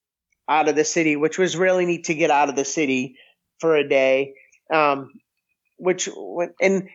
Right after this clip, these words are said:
it pretty much looked like, kind of like where we live, middle America.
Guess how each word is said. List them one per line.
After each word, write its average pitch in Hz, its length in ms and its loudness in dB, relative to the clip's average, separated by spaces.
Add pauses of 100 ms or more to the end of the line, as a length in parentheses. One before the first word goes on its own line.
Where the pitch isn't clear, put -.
(120)
it 214 240 -2
pretty 330 240 0
much 311 160 0 (140)
looked 190 200 -2
like, 175 360 0
kind 170 240 2
of 151 100 -2
like 160 320 0 (160)
where 165 300 0
we 165 180 2
live, 160 240 0
middle 160 300 2
America. 156 580 2